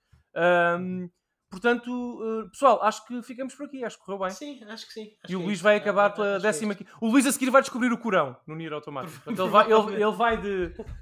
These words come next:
Speaker 1: de livro sagrado em livro sagrado.
Speaker 2: <laughs> Provavelmente, provavelmente.
Speaker 1: <laughs>
Speaker 2: Não
Speaker 1: Yeah.
Speaker 2: sei. Eu, eu, eu acho que há mu-, eu, eu, eu, eu acho que há muita coisa, eh, eh, em Nier Automata. Há demasiada coisa em Nier Automata que é proibida pelo Corão.
Speaker 1: Sabem que eu ainda não falei do Bloodborne à minha psicóloga. Ela não, não
Speaker 2: Ah,
Speaker 1: sabe
Speaker 2: sim.
Speaker 1: isto, que isto acontece porque eu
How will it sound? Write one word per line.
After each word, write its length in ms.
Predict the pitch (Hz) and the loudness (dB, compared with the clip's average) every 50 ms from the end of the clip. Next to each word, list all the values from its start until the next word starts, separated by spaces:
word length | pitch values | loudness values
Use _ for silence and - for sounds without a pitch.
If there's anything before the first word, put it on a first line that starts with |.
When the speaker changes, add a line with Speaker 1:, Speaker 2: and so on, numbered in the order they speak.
| - - - 147 | -18 -20 -14 -8
Speaker 1:
de 80 | 165 | -4
livro 200 | 190 226 233 180 | 0 0 0 0
sagrado 400 | - - 214 175 202 196 185 170 | 0 -2 2 4 6 6 6 4
em 60 | 180 180 | 2 -4
livro 160 | 185 175 - | -6 -8 -10
sagrado. 320 | - 170 139 135 123 226 214 - | -14 -14 -12 -10 -8 -8 -8 -10
Speaker 2:
<laughs> 80 | - - | -12 -12
Provavelmente, 720 | - 226 202 208 220 208 208 202 196 185 175 175 185 190 - | -10 -10 -8 -6 -6 -8 -6 -8 -10 -10 -12 -14 -16 -18 -16
provavelmente. 600 | - - 175 151 143 - - 135 131 135 143 143 _ _ | -14 -12 -12 -10 -10 -10 -12 -12 -14 -18 -20 -20 _ _
Speaker 1:
<laughs> 800 | _ _ _ _ _ _ _ _ 220 220 220 220 226 220 202 185 | _ _ _ _ _ _ _ _ _ _ -18 -18 -16 -16 -16 -14
Speaker 2:
Não 80 | 170 160 | -12 -10
Speaker 1:
Yeah. 80 | 147 | -10
Speaker 2:
sei. 240 | 147 - 147 135 139 143 151 156 147 165 170 - | -10 -10 -12 -12 -12 -12 -12 -14 -14 -14 -16 -14
Eu, 100 | 185 185 | -14 -12
eu, 60 | 196 202 | -10 -8
eu 60 | 190 | -6
acho 160 | 196 190 196 - | -6 -6 -8 -8
que 60 | 196 | -10
há 40 | 180 | -12
mu-, 120 | 180 170 - _ _ _ _ _ _ - | -12 -14 -18 _ _ _ _ _ _ -18
eu, 100 | 175 185 | -14 -12
eu, 160 | 196 196 202 214 | -10 -8 -6 -4
eu, 160 | 208 208 208 | -4 -4 -4
eu 160 | 202 202 208 | -4 -4 -2
acho 200 | 214 214 208 - | -2 -4 -4 -6
que 60 | - 220 | -6 -6
há 60 | 196 | -6
muita 280 | 196 196 202 - 202 190 | -6 -6 -8 -8 -10 -12
coisa, 500 | - - 180 165 151 143 143 135 139 _ _ | -10 -10 -8 -8 -8 -8 -10 -14 -16 _ _
eh, 340 | - 160 160 - 160 165 156 156 | -12 -12 -8 -8 -6 -8 -8 -8
eh, 60 | 160 | -10
em 40 | 165 | -10
Nier 180 | 170 165 160 160 | -8 -8 -8 -8
Automata. 260 | 151 143 180 170 170 | -8 -8 -10 -10 -10
Há 20 | 170 | -10
demasiada 400 | 180 180 160 151 180 175 170 160 | -10 -10 -10 -10 -10 -10 -10 -10
coisa 240 | - 175 160 151 160 | -12 -14 -14 -12 -12
em 40 | 160 | -10
Nier 140 | 165 156 160 | -10 -10 -10
Automata 400 | 170 - - 165 165 151 - 160 | -12 -12 -10 -10 -10 -10 -12 -12
que 100 | 156 - | -14 -14
é 20 | 151 | -16
proibida 440 | - _ 156 151 139 135 127 131 | -16 _ -18 -18 -16 -18 -20 -20
pelo 200 | - _ 131 123 _ | -20 _ -20 -20 _
Corão. 140 | _ _ - | _ _ -6
Speaker 1:
Sabem 240 | - 254 247 269 | -2 -2 -2 0
que 60 | 214 269 | 0 0
eu 40 | 277 | 0
ainda 100 | 262 262 | 2 4
não 120 | 254 247 | 2 2
falei 240 | - - 220 214 220 | 2 2 2 2 2
do 80 | 220 208 | 2 0
Bloodborne 400 | 185 214 190 160 180 185 185 196 | -2 -2 -2 0 -2 -2 -2 -2
à 40 | |
minha 140 | 196 196 202 | -4 -6 -8
psicóloga. 440 | 190 - 220 214 - 175 156 139 127 | -10 -10 -10 -8 -6 -6 -6 -8 -10
Ela 200 | 123 123 127 127 | -12 -12 -12 -12
não, 320 | 123 127 127 123 123 123 123 | -12 -14 -14 -14 -16 -16 -14
não 100 | 135 147 151 | -12 -12 -8
Speaker 2:
Ah, 20 | |
Speaker 1:
sabe 260 | - - 165 151 151 - | -4 -4 -4 -4 -4 -8
Speaker 2:
sim. 100 | - 147 | -16 -18
Speaker 1:
isto, 180 | 139 - _ | -18 -20 _
que 60 | - | -20
isto 140 | 147 - - | -20 -20 -18
acontece 360 | 151 - 147 - 170 165 - | -16 -14 -10 -8 -8 -8 -8
porque 260 | - - 147 _ - | -12 -20 -20 _ -20
eu 40 | 143 | -20